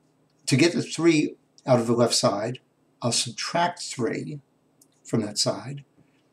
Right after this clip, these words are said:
which means I have to subtract three from the right side as well. Five x is still going to be here, but the three and the negative three will cancel. So I've got five x equals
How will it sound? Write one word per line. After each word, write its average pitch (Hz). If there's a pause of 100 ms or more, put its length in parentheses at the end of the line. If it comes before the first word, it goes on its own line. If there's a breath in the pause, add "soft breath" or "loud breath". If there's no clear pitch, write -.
which -
means 196
I 185
have 165
to -
subtract 135
three 127
from 123
the 107
right 107
side 104
as 101
well. 127 (2500 soft breath)
Five 139
x - (1500)
is 123
still -
going 110
to -
be 104
here, 117
but 117
the 123
three 156
and 139
the 127
negative 139
three 127
will 110
cancel. 143 (440)
So -
I've 117
got 120
five 139
x 117 (120)
equals 117